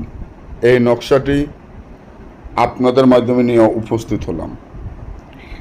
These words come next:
এই নকশাটির মাধ্যমে আমি আশা করি আপনাদের কাজে সফলতা আসবে। যেমন আপনি একজন নারীকে ভালোবাসেন,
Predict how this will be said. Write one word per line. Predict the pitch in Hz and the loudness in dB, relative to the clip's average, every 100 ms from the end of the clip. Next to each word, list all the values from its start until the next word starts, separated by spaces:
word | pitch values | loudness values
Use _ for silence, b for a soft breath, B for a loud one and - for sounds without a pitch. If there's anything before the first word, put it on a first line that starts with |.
| B - | B -2
এই | 131 151 | 2 4
নকশাটির | 143 139 165 160 170 | 4 4 2 4 6
মাধ্যমে | 143 135 151 | 4 4 4
আমি | 131 139 143 | 6 6 4
আশা | 120 - 151 | 4 2 2
করি | 147 117 123 - - - - - - - - - - - | 2 0 -2 -8 -18 -18 -14 -14 -16 -20 -20 -20 -16 -6
আপনাদের | 127 123 139 131 127 | -4 -2 0 0 2
কাজে | 131 120 123 117 117 - - - - - - - | 4 4 4 2 2 -4 -14 -16 -16 -16 -14 -12
সফলতা | - 120 110 139 131 - 131 139 - - - - - | -4 -2 2 4 4 4 4 2 -8 -16 -16 -12 0
আসবে। | 123 117 92 - - - - - - - - - - - - - - - - B B 113 | 0 0 -6 -12 -14 -18 -18 -20 -20 -20 -20 -20 -18 -16 -10 -10 -12 -20 -18 B B 0
যেমন | 156 160 160 | 4 6 4
আপনি | 143 151 135 107 120 - - - - - | 2 2 2 0 -4 -14 -20 -20 -20 -8
একজন | - 123 143 131 | -4 -2 2 4
নারীকে | 123 123 123 135 | 4 4 2 2
ভালোবাসেন, | 110 117 120 107 - 104 | 4 4 4 2 0 -6